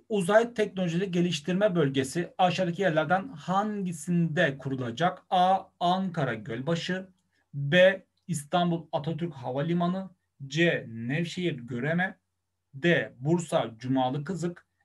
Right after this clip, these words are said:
E. Urfa Göbekli Tepe. Evet, Türkiye Uzay Ajansı ve dikkat, burada özellikle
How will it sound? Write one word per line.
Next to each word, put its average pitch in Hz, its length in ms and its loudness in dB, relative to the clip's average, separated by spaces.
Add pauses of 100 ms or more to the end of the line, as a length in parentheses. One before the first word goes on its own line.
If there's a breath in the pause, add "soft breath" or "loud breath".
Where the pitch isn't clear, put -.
(140)
E. 175 340 2
Urfa 165 400 0
Göbekli 156 540 -2
Tepe. 127 340 -10 (1600 soft breath)
Evet, 190 220 0
Türkiye 202 320 2
Uzay 190 600 4
Ajansı 175 760 2 (600)
ve 160 340 2
dikkat, 165 420 0
burada 175 460 0
özellikle 175 420 -2